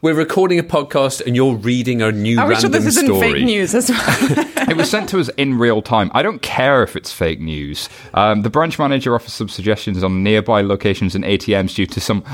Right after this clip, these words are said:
Speaker 3: unexpected repairs that arose as a, from a family of raccoons making our ceiling their new home. Aww. <laughs>
Speaker 1: So apparently the, the branch manager, Stephen Clark, offers customers suggestions on nearby locations at A T Ms due to those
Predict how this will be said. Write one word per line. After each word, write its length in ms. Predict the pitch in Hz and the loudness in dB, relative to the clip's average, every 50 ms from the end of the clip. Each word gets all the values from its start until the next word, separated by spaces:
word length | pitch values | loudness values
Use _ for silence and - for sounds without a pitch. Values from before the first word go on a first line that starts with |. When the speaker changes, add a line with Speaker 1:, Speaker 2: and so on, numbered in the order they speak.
| - _ | -6 _
Speaker 3:
unexpected 680 | - 165 180 185 - - - 143 - - - 113 - - | 0 0 0 0 -2 -2 -4 -4 -2 -2 -2 -4 0 0
repairs 600 | 107 101 - - - 160 147 131 101 98 - - | 0 0 0 0 -2 0 2 2 2 2 0 0
that 100 | 107 101 | 0 0
arose 340 | 92 101 107 107 98 92 | 2 4 4 2 2 2
as 140 | - 104 92 | 2 0 0
a, 60 | 98 | 0
from 320 | 92 - - - 113 104 104 | -2 -4 -4 -4 -2 -2 -2
a 40 | 101 | -2
family 360 | - - 135 135 143 135 127 | -2 -4 -6 -4 -2 -2 -4
of 120 | 117 - | -2 -2
raccoons 540 | 110 - - - 117 104 95 92 95 92 - | -4 -6 -4 -2 0 0 2 0 0 -2 0
making 480 | 98 110 123 127 131 - - 135 131 127 | 0 2 2 2 0 0 -2 -2 0 0
our 140 | 117 117 | 0 -2
ceiling 480 | - - - 113 101 98 95 95 92 90 | -2 -2 0 0 2 2 2 0 0 0
their 180 | 87 90 90 87 | 0 2 0 0
new 320 | 92 92 95 95 101 104 | 0 -2 -2 -2 -2 -2
home. 440 | 95 98 92 82 82 82 80 80 80 - - - - - - 156 147 139 127 107 - - | -2 0 0 0 -2 -2 -6 -8 -10 -12 -16 -18 -18 -20 -18 -16 -14 -12 -12 -12 -12 -6
Aww. 1400 | - - 139 117 98 92 82 80 73 69 71 - - - 220 - 233 269 311 311 302 311 320 - - - - 320 - - | -2 0 2 2 2 2 2 2 2 0 0 -2 -2 -2 0 0 0 -2 -2 -2 0 0 0 -2 -2 -2 -2 -2 -2 -2
<laughs> 40 | - - 294 208 - - - - _ _ _ _ - - - - | -6 -8 -8 -8 -10 -16 -20 -20 _ _ _ _ -20 -20 -8 -4
Speaker 1:
So 160 | - - 135 | 0 2 2
apparently 380 | 127 147 165 160 143 113 117 | 2 2 0 -2 0 -2 -4
the, 280 | 110 92 - - 107 107 | -4 -4 -4 0 2 2
the 60 | 101 90 | 2 2
branch 380 | 87 - 117 117 117 98 - | 2 2 2 2 2 0 0
manager, 300 | - 101 101 98 85 98 | 0 0 0 0 0 0
Stephen 400 | 90 - - - 104 87 92 87 | 0 0 0 0 0 0 -2 -2
Clark, 400 | - - - 82 80 82 - - - | -2 -2 0 0 2 0 0 -2 -2
offers 260 | - 113 - - 113 - | -4 -2 -2 -2 -4 -2
customers 460 | - - 117 - - 113 104 104 - | -2 -2 -2 -2 0 0 0 0 0
suggestions 680 | - - 107 - 92 85 - - - 78 69 69 71 | -2 -2 -2 -2 -2 -2 -2 -4 -6 -4 -4 -2 0
on 140 | 78 80 82 | 0 0 2
nearby 340 | 85 87 92 87 101 95 98 | 2 2 2 2 2 2 2
locations 680 | 98 101 98 - - 90 85 - - - 90 82 92 | 2 0 0 -2 -2 -2 -2 -2 -2 -4 -4 -4 -4
at 60 | - - | -2 0
A 100 | 104 101 | 0 0
T 260 | 92 - - 110 90 | 0 2 0 0 0
Ms 280 | 82 78 80 82 - - - - - - - | 0 -2 -2 -4 -4 -6 -8 -14 -20 -18 -6
due 180 | - 98 92 | -2 -2 0
to 100 | 80 - | 0 0
those 280 | 85 90 90 90 90 - | 0 2 2 2 0 -2